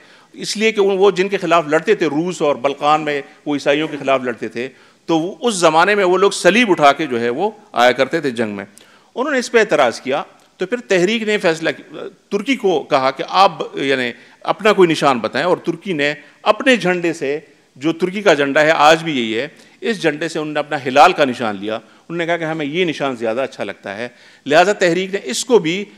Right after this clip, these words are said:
तस्लीम किया। बाकायदा जो इस पे मुआहिदे, मुआहिदे के तौर पे तस्लीम हुआ हिलाल का, वो तो उन्नीस सौ उनतीस, अ, से था, लेकिन अठारह सौ अड़सठ में खिलाफत उस्मानिया ने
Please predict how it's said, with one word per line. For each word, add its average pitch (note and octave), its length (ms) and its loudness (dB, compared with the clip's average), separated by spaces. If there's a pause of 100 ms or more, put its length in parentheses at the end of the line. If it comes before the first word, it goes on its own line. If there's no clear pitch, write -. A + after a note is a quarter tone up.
(140)
तस्लीम D3+ 400 -2
किया। C3 200 -4
बाकायदा F#3 580 2
जो G#3+ 140 -2
इस G3+ 100 -4
पे G#3 160 0
मुआहिदे, E3 420 0
मुआहिदे E3 340 2
के G3 80 -2
तौर F#3+ 160 -2
पे F#3 100 -8
तस्लीम F3+ 340 -10
हुआ F#3 180 0
हिलाल F3 240 -2
का, G3 100 -10
वो F#3 140 -6
तो F#3+ 100 -8
उन्नीस F#3 200 -10
सौ F3 80 -4
उनतीस, F3 420 -4
अ, - 20 -20 (360)
से C3 320 2
था, G2 280 -6 (180)
लेकिन F#3+ 280 2
अठारह G3 460 4
सौ G#3+ 180 2
अड़सठ B3 500 2
में E3 260 0 (220)
खिलाफत D#3+ 360 0
उस्मानिया D3+ 460 -4
ने C#3 260 -8